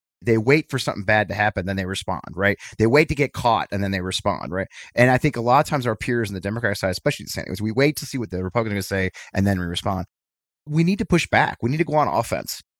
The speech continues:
Uh, how do we go on offense about January sixth? How do we go on offense about this rollback of voting rights, this rollback of our democracy that's happening at the local level very quietly? You know, the, the average person has no idea who's on their election board.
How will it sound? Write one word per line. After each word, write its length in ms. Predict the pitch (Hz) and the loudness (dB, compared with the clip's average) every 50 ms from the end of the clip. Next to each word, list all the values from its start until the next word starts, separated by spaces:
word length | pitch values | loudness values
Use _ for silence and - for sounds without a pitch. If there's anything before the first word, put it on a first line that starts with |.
| _ - | _ -6
Uh, 100 | 92 92 | -4 0
how 140 | 107 139 180 | 2 2 2
do 80 | 208 | 2
we 80 | 220 180 | 2 -2
go 100 | 170 151 | -2 0
on 140 | 156 131 110 | 0 0 2
offense 380 | 117 123 123 - 101 90 - | 2 0 0 0 -2 -4 -4
about 280 | 92 - 101 107 104 - | -4 -2 0 0 0 0
January 240 | - 92 73 62 - | -4 -6 -6 -6 -8
sixth? 180 | - - - | -10 -10 -4
How 100 | - 156 | -2 0
do 20 | 180 | 0
we 80 | 208 | 0
go 100 | - 208 | 0 2
on 100 | 175 139 | 2 2
offense 400 | 80 87 113 117 - - 104 - | 4 4 2 2 2 0 -4 -2
about 320 | - 87 92 95 92 92 - _ _ _ - | -2 0 0 2 2 2 -2 _ _ _ -6
this 220 | 92 101 95 - - | -4 -2 -2 -2 -4
rollback 720 | 98 98 104 113 123 151 170 170 147 143 131 123 - - | -8 -2 2 4 6 6 4 6 6 6 6 6 4 0
of 80 | 110 95 | -4 -4
voting 340 | 95 98 101 98 101 95 | -2 -2 -2 -2 -2 -4
rights, 240 | 85 80 71 76 - | -4 -4 -6 -6 -6
this 160 | - 95 - - - - - - | -6 -10 -10 -10 -18 -20 -10 -2
rollback 560 | 107 117 131 156 180 175 147 139 131 123 - | 2 6 6 6 6 6 6 6 6 6 4
of 100 | - 101 | 2 0
our 120 | 104 101 92 | 0 0 0
democracy 500 | - 95 98 104 127 131 - - - 92 | 0 0 2 2 2 2 0 -4 -6 -6
that's 140 | 95 - - | -6 -4 2
happening 400 | 139 139 175 196 - 147 120 113 | 2 2 2 2 0 -2 -2 0
at 80 | 107 | 0
the 60 | 120 | 0
local 340 | 117 113 139 156 - 160 139 | 0 2 0 0 0 0 0
level 240 | 147 170 170 143 131 | 2 2 2 2 2
very 240 | 127 180 208 220 - | 4 4 4 4 4
quietly? 540 | - 220 226 226 220 175 98 90 90 85 _ - - - - - | 2 4 4 4 4 4 0 -2 -8 -10 _ -14 -20 -12 -2 2
You 80 | 165 | 2
know, 40 | 180 | 4
the, 120 | 170 180 160 | 4 4 4
the 160 | 135 160 170 | 4 6 6
average 260 | 175 196 214 185 - | 6 6 4 0 4
person 220 | - 202 175 185 | 2 2 2 2
has 120 | 175 160 156 | 0 0 0
no 200 | 170 180 190 190 | 0 2 4 4
idea 260 | 190 185 175 208 208 | 4 4 2 2 2
who's 160 | 170 127 110 | 2 2 2
on 60 | 110 | 0
their 80 | 104 101 | 0 0
election 360 | 95 92 95 92 - - 92 | 0 0 -2 -2 -2 -6 -4
board. 220 | 85 90 90 87 | -4 -4 -4 -4